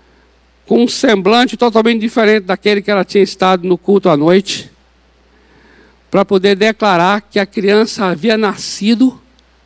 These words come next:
na noite anterior e sem nenhuma sequela, filho e mãe preservados. Aí eu falei pra ela assim:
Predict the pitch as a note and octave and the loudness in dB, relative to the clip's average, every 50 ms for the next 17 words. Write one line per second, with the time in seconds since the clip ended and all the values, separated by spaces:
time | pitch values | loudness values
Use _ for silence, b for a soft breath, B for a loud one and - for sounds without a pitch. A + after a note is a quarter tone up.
0 | _ _ _ _ - D3+ F3+ F3 F3 F3+ G#3 A3+ B3 A#3 - G#3+ G3+ - A3 F#3+ | _ _ _ _ -4 -2 0 0 0 2 2 2 2 2 0 -2 -2 0 0 0
1 | F3+ D#3+ E3 F#3+ A3+ A3 - - _ _ _ _ _ _ b b b b b b | 0 2 0 0 0 -2 -8 -16 _ _ _ _ _ _ b b b b b b
2 | b b b - D#3 - - - B3+ A3 G#3+ G3 G3 F3+ F3+ F3 G3+ A3+ A#3 A#3 | b b b -8 -6 -6 -4 -2 0 0 2 4 4 4 4 2 0 0 -2 -2
3 | - - - G3 - _ - D#3+ D3+ D#3 D3+ D3 D3 D3 _ b b b b b | -4 -4 -4 -4 -4 _ -2 0 0 0 -2 -4 -6 -10 _ b b b b b
4 | b b b b b - - - - - A3+ A#3+ B3 A3+ A3+ A#3 G#3 E3 F3 F3 | b b b b b -18 -16 -10 -4 0 0 2 2 2 0 0 -2 -2 -2 0
5 | E3+ F3 F#3+ G3 F#3+ - - - F#3 F#3+ F#3 F3 F3+ D#3+ D#3+ D#3 A#2+ C#3 C#3+ C#3+ | 2 2 2 0 -2 -6 -6 -2 0 0 0 0 -2 -4 -6 -6 -8 -6 -6 -6
6 | C#3+ C3+ A#2 - - - - - - - - _ _ _ _ _ _ _ _ _ | -6 -8 -12 -16 -16 -18 -18 -20 -20 -20 -20 _ _ _ _ _ _ _ _ _
7 | _ b b b b b b b b - F3 F3+ - G#3 G3 G3 - F#3+ F#3 F3+ | _ b b b b b b b b -4 -4 -2 0 0 -2 0 0 0 0 0
8 | F3 E3+ D#3+ - - G3 F#3 F3+ | 0 -2 -4 -4 -2 -2 -2 -2